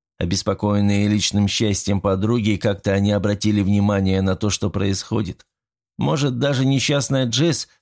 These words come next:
приглядывалась либо к Диме, либо к Крису. Да, непростое психологическое состояние, надо будет аккуратно с ней поговорить. «Мичика, я с ней пообщаюсь на эту тему», пообещала Мари.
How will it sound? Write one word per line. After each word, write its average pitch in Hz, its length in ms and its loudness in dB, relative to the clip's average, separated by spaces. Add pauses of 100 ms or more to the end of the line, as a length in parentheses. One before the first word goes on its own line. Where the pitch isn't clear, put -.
приглядывалась 127 840 0
либо 123 300 2
к 110 100 -4
Диме, 123 360 2
либо 123 280 2
к - 100 -16
Крису. - 600 -2 (640)
Да, 104 340 -2
непростое 95 680 -2
психологическое 90 880 -2
состояние, 101 800 0 (400)
надо 147 320 -2
будет 135 360 -2
аккуратно 113 540 -2
с - 100 -4
ней 85 180 0
поговорить. 73 680 -8 (1200)
«Мичика, 107 440 0
я 127 280 2
с - 120 0
ней 120 160 2
пообщаюсь 90 800 -2 (180)
на 131 160 0
эту 90 200 -6
тему», - 360 -6 (220)
пообещала 85 540 -2
Мари. 78 340 -2